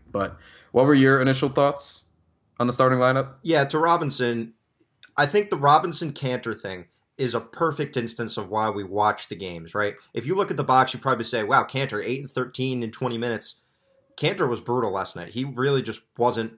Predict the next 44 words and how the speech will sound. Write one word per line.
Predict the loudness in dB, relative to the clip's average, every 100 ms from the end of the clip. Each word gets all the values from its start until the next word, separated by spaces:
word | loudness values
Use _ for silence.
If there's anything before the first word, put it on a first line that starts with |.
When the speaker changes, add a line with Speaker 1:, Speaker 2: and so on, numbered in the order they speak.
| _
Speaker 2:
all | -2 0
that | 0
effective. | -2 -4 -4 -4
He | -2
had | 0
a |
nice | 0 -2 -2
little | -2 -2
stretch | -2 -4 -2
with | -6
him | -6 -6
and | -6
Hezonja | -6 -6 -6 -6
playing | -6 -8
a | -6
two-man | -6 -6 -6
game. | -4 -4 -6 -12 _ _ _ _ _
That | 0 0
was | 0
basically | -2 -2 -4 -2 0
it. | -2 -6
And | -6 2
Robinson, | 4 2 -2 -4 -6 -8 -14 _ _ _ _ _ _
for | -6 2 2 2 -2 -6
all | -2 -2
of |
his | -2 -4
deficiencies, | -6 -6 -4 -2 -4 -6 -8 -6 -6
we | -4 -4
know | 0 2 4 4
that | 2 0 0 -4
he's | -6 -4
just | -2 -2
a |
ball | 0 2 2
of | 2
energy | 0 -4 -8
when | -10 -10
he's | -10
on | -10
the | -10
court. | -10 -12 -16 _ _
So | -8 -4
he's | -2 -4